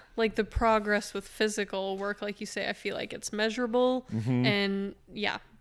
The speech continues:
Speaker 1: there's a lot of that evidence to support it. But, yeah, the mental health side of things, there's not, how do I notice when I rationalized only two hundred times <laughs> versus two hundred and fifty times
Speaker 2: Right.
Speaker 1: in a day or whatever?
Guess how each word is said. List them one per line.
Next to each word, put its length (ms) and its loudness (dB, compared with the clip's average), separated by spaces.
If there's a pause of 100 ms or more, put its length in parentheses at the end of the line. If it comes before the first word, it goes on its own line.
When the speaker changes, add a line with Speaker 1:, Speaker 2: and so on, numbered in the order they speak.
(120)
Speaker 1:
there's 380 0
a 60 -4
lot 260 -2
of 80 -2
that 160 -4
evidence 460 -4
to 100 -8
support 420 -6
it. 160 -6
But, 240 -4 (400)
yeah, 280 -6 (300)
the 280 -8 (180)
mental 460 -2
health 240 -4
side 260 -4
of 80 -6
things, 540 -8 (500)
there's 280 -6
not, 720 -6 (240)
how 240 2
do 160 6
I 140 4
notice 720 0
when 160 4
I 60 6
rationalized 1080 2 (260)
only 220 6
two 240 6
hundred 360 4
times 340 0
<laughs> 20 -2
versus 320 6
two 180 4
hundred 320 2
and 100 2
fifty 380 2
times 360 8
Speaker 2:
Right. 140 8
Speaker 1:
in 140 6
a 60 2
day 340 6
or 160 2
whatever? 560 2